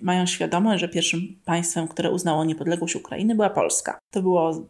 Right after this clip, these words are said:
bardzo często jest historia przytaczana przy, przy różnej okazji, historiach opowiadanych o Ukrainie, że to był swego rodzaju wyścig, e, z Kanadą, kto pierwszy uzna tą niepodległość. No i rzeczywiście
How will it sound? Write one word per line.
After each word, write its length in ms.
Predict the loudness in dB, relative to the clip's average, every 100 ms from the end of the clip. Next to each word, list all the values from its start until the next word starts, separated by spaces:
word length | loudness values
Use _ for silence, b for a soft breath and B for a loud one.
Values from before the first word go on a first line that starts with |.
| -4
bardzo 280 | 0 2 2
często 340 | 2 2 2
jest 120 | -2
historia 400 | -2 -2 0 0
przytaczana 540 | 0 -2 -4 -2 0 0
przy, 220 | -4 -8
przy 140 | -4 2
różnej 360 | 4 4 2
okazji, 680 | 0 -2 -2 -2 -4 -6 -8 -12 _ -20 -18 -10
historiach 580 | -4 -2 2 2 0
opowiadanych 500 | -4 -4 0 0 -2
o 40 | -4
Ukrainie, 520 | -4 -2 4 4 4
że 80 | -2
to 120 | -4
był 200 | -2 -2 -4
swego 320 | -4 -2 0
rodzaju 360 | 0 2 2 2
wyścig, 520 | 2 0 0 -4 -4 -6
e, 220 | -2 0
z 120 | 0
Kanadą, 460 | 0 2 2 2 -2
kto 180 | -4
pierwszy 680 | -4 -2 -2 -2 -2 -2 -4 -8 _ _
uzna 340 | 2 4 4 0
tą 140 | -2
niepodległość. 880 | -6 -4 -4 -4 -2 0 0 -2 -10 -4
No 100 | 0
i 80 | 2
rzeczywiście 840 | 0 -2 -2 -2 -2 0 2 0